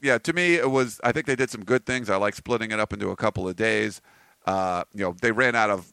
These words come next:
media gift bags early on, and, you know, there was just, there's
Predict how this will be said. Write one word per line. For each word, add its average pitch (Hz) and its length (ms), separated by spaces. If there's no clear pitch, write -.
media 113 380
gift 117 280
bags 110 360
early 110 300
on, 107 400
and, 98 200
you 113 60
know, 117 80
there 143 100
was 127 180
just, - 360
there's - 320